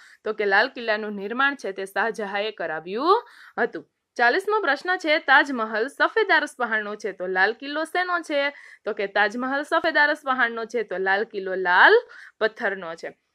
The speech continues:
એકતાલીસમો પ્રશ્ન છે, "લાલ કિલ્લામાં આવેલી ઇમારતો જણાવો." એટલે લાલ કિલ્લો છે, એમાં કઈ કઈ બીજી ઇમારતો આવેલી છે?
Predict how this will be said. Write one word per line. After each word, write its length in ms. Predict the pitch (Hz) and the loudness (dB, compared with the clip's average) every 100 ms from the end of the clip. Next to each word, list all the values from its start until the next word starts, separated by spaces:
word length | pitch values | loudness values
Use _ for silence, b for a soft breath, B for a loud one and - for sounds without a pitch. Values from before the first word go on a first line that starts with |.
| _ | _
એકતાલીસમો 560 | - - 254 339 403 415 | -14 -2 -2 -2 -2 -2
પ્રશ્ન 340 | 392 285 349 | -2 -2 -4
છે, 280 | 370 262 277 | -2 -2 -2
"લાલ 340 | 294 208 277 | 0 2 2
કિલ્લામાં 460 | 339 285 294 311 277 | 0 -2 0 2 2
આવેલી 360 | 214 269 262 208 | 2 -2 -4 -6
ઇમારતો 460 | 240 247 240 214 | -2 -2 -2 -6
જણાવો." 320 | 214 226 185 | -6 -4 -4
એટલે 180 | 190 190 | -4 -2
લાલ 220 | 196 214 | 0 0
કિલ્લો 260 | 262 302 302 | 0 -4 -4
છે, 120 | 330 | -2
એમાં 160 | 311 320 | 0 0
કઈ 160 | 349 | -2
કઈ 140 | 349 339 | -4 -6
બીજી 240 | 285 285 | -8 -8
ઇમારતો 460 | 294 294 294 285 277 | -4 -2 0 0 -2
આવેલી 320 | 269 269 269 | -2 -2 -8
છે? 180 | - | -8